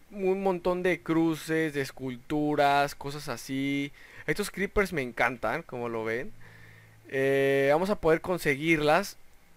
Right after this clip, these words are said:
y conseguir diferentes, poner en los pueblos, en las casas, igual, eh, todo eso. Panteones, se nos agregan panteones, vamos a encontrar panteones al azar. Todos los pueblos generados por Minecraft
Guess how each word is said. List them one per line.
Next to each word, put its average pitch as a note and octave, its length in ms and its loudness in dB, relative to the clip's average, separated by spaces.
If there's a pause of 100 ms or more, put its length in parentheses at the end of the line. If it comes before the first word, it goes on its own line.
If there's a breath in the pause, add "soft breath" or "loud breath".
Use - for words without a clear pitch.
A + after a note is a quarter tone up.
(120)
y D3 60 -12
conseguir D#3+ 460 0
diferentes, F3 720 4
poner C#3 300 0
en D#3+ 100 2
los C3 160 -2
pueblos, D3 560 2
en A#2+ 100 -2
las A2+ 160 -6
casas, D3 880 2
igual, C#3+ 500 2 (120)
eh, B2 420 -4
todo C#3 300 2
eso. D#3 360 -4 (840 loud breath)
Panteones, F#3+ 720 6
se F3 100 2
nos F3+ 140 2
agregan B3 420 6
panteones, F3 800 6
vamos B3+ 220 0
a C4 40 -2
encontrar G3 360 -2
panteones F#3 680 -2
al D3 160 0
azar. D#3+ 680 6
Todos B3+ 220 12
los A3+ 120 8
pueblos G#3+ 320 2
generados E3+ 520 4
por D3 200 -2
Minecraft D3+ 560 0